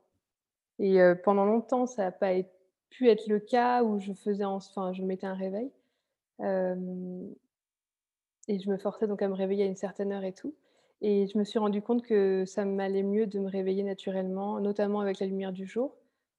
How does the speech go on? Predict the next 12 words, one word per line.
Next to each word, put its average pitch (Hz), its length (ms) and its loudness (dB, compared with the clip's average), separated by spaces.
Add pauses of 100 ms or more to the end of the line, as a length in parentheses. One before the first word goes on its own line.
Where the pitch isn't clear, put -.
(140)
ou 240 160 6
juste, 247 380 0
euh, 208 160 6
pour, 214 300 -4
euh, 202 220 4
respecter 220 480 0
mon 214 140 0
cycle 208 220 -10
de 208 100 2
sommeil, 208 400 0
ma 208 100 0
fatigue, 208 480 -6